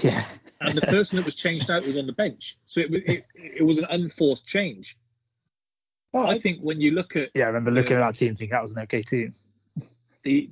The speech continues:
Speaker 2: the Arsenal game against Brentford, and we've gone over the players that were unavailable,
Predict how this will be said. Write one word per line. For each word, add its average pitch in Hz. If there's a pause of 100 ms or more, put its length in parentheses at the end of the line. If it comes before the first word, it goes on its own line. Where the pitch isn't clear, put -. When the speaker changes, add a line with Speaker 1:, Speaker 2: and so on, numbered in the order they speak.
Speaker 2:
the 143
Arsenal 170
game 147
against 127 (440)
Brentford, 120
and 113
we've 113
gone 135
over 120
the 113
players 117
that 104
were 123
unavailable, 104